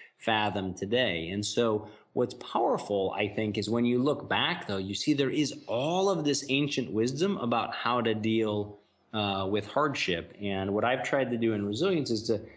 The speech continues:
make a lot of that wisdom really accessible to people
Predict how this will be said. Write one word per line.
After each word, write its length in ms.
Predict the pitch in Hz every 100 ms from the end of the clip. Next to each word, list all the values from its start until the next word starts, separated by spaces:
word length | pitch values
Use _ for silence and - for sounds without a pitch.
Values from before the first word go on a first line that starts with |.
| _
make 400 | 117 123 160 175
a 60 | 139
lot 260 | 131 127
of 120 | 127 120
that 200 | 117 101
wisdom 560 | 117 113 117 107 110
really 460 | 139 175 175 165 104
accessible 640 | 107 - 110 107 - 156
to 80 | 170
people 480 | 180 190 196 277 277